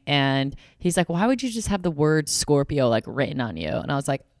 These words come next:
"I don't have the word Scorpio written on me." I was like, "I have a scorpion." And he's like, "Oh, yeah, yeah, that's right, that's right."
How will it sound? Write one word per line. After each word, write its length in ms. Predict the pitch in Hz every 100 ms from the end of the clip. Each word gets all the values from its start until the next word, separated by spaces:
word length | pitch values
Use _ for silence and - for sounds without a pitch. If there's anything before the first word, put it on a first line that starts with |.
| -
"I 80 | 143
don't 260 | 160 175 165
have 120 | 139
the 80 | 120
word 300 | - - -
Scorpio 500 | - - - - 82
written 260 | 92 - 90
on 120 | -
me." 100 | 123
I 40 |
was 100 | 127
like, 80 | -
"I 60 | 131
have 100 | 127
a 40 |
scorpion." 760 | - - 131 147 160 170 107 65
And 100 | 143
he's 140 | 139
like, 140 | 143 _ _ _ _ -
"Oh, 220 | 277 262
yeah, 200 | 247 226 214
yeah, 120 | 185
that's 240 | 151 -
right, 120 | 160
that's 200 | - -
right." 240 | 139 104